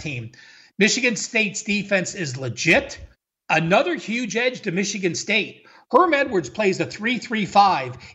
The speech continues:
It's almost the exact defense that Tulsa plays, who Michigan State faced week one and struggled a little bit. Facing that same defense twice in three weeks with an offense that has going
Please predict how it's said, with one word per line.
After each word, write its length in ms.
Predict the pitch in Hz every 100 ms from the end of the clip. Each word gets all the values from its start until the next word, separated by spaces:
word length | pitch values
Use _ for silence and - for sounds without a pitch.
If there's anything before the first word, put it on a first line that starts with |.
| -
It's 220 | 269 -
almost 320 | 339 339 -
the 100 | 202
exact 680 | 151 131 175 202 277 - -
defense 500 | 247 262 202 160 -
that 160 | 151
Tulsa 580 | - 233 254 254 185 131 - - _ -
plays, 560 | 208 185 143 135 123 - -
who 140 | 220
Michigan 460 | 220 240 254 220 202
State 340 | - 233 202
faced 420 | - 220 185 -
week 220 | 254 254 220
one 380 | 233 302 214 - - -
and 180 | 247
struggled 500 | - - 339 359 262
a 40 | 175
little 260 | 165 156
bit. 240 | 131 135 - - - -
Facing 320 | 277 302 339
that 180 | 339 233
same 240 | 285 277
defense 440 | 190 262 220 180 -
twice 420 | - 220 302 -
in 80 | 208
three 260 | - 196
weeks 460 | 180 185 214 - - - _
with 180 | 190 302
an 120 | 339 285
offense 460 | 247 - 240 196
that 120 | 220
has 240 | 175 190 160
going 480 | 202 185 185 190